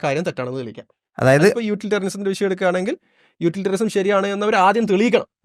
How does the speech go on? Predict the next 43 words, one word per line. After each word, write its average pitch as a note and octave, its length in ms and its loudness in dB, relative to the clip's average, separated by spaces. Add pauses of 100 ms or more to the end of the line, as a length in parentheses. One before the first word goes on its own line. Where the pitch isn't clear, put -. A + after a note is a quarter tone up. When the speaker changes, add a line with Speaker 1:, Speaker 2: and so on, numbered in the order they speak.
Speaker 2:
അതെ. - 200 -6 (140)
Speaker 1:
അത് C3+ 100 -2
ചുമ്മാ D#3 220 0
അങ്ങോട്ട് F#3 200 2
അസ്യൂം A3+ 340 -4
ചെയ്തിട്ട് G3 220 0
കാര്യമില്ല. C#3+ 340 -4 (200)
അത് D#3 180 -4
തെളിയിച്ചിട്ട് G3+ 540 0 (360)
പിന്നെ G#3 240 2
അതിന്റെ A#3 220 4
അടിസ്ഥാനത്തിൽ E3+ 500 -4
ബഹുഭാരിത്വം C3+ 500 -4
തെറ്റാണെന്ന് B2+ 380 -2
തെളിയിക്കണം B2+ 340 -2
എന്നുള്ളതാണ്. B2 340 -2
യൂട്ടിലിറ്റേറിയനിസം D3+ 580 -6
ഒന്നും D#3 220 -4 (320)
ഇവിടെ C#3+ 260 2 (160)
നമ്മള് D3+ 240 0
പൊതുവെ, E3 560 -2 (420)
ഏ, C#3+ 100 0
നമ്മള് D3 300 2
സംസാരിക്കുന്ന D3+ 520 2
ഇസ്ലാം D3 240 2
വിമർശകന്മാർ D3 600 -4 (200)
കേട്ടിട്ട് F3+ 240 -2
പോലും F3 200 -2
ഉണ്ടോ D#3+ 140 2
എന്നുള്ളത് - 20 4
Speaker 2:
കേട്ടിട്ട് - 220 0
പോലും - 140 0
ഉണ്ടാവില്ല. - 300 0
Speaker 1:
സംശയമാണ്. D3+ 340 2
Speaker 2:
അപ്പൊ B2+ 160 -4
യഥാർത്ഥത്തിൽ A#3 520 2
അവർ A#3+ 120 4
ചെയ്യുന്നത് F#3+ 420 0
എന്താണെന്ന് D#3 180 0
വെച്ച് B2+ 100 -8
കഴിഞ്ഞാല് C3 240 -4
അവർക്ക് D3+ 360 -2
ചില, F3 240 -2